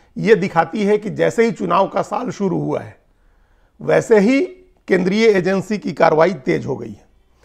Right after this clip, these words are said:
उनके खिलाफ छापा पड़ा था और उसके बाद सिर्फ एक बार, अ, उनसे, उनसे पूछताछ हुई थी, उनके लॉकर की तलाशी हुई थी, उनके घर की तलाशी हुई थी, ये सब कुछ हुआ था और उसके बाद आम आदमी पार्टी ये दावा कर रही थी कि सीबीआई को कुछ नहीं मिला है।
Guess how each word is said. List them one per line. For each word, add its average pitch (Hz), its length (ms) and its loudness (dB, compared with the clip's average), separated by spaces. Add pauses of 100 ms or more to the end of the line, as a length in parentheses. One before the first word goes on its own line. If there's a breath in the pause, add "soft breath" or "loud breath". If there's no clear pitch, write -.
(180)
उनके 202 260 0
खिलाफ 208 320 0
छापा 185 280 2
पड़ा 185 240 2
था 220 220 0
और 240 260 0
उसके 196 220 -8
बाद - 100 -6
सिर्फ - 320 -6
एक 208 240 -2
बार, 180 180 4
अ, 175 840 -2 (100)
उनसे, 202 320 -4
उनसे 202 240 -4
पूछताछ - 480 -6
हुई 208 100 -4
थी, 226 200 -6
उनके 185 340 -4
लॉकर 160 320 2
की 202 120 -8
तलाशी 185 420 -4
हुई 196 160 -2
थी, - 140 -8
उनके 190 200 -8
घर 190 220 -8
की 190 120 -10
तलाशी 190 400 -6
हुई 190 160 -4
थी, 196 180 -6
ये 190 80 -2
सब 180 200 -6
कुछ 240 200 -8
हुआ 165 160 -2
था 180 280 -4 (280 soft breath)
और 214 140 0
उसके - 220 -4
बाद 226 200 0
आम 196 200 0
आदमी 202 240 -2
पार्टी 165 300 -6
ये 196 140 -4
दावा 151 260 0
कर 185 180 -4
रही 170 200 -2
थी 185 220 -6
कि 190 200 -10
सीबीआई 180 440 -2
को 208 100 -6
कुछ 208 260 -12
नहीं 151 160 -6
मिला 123 220 -8
है। - 140 -20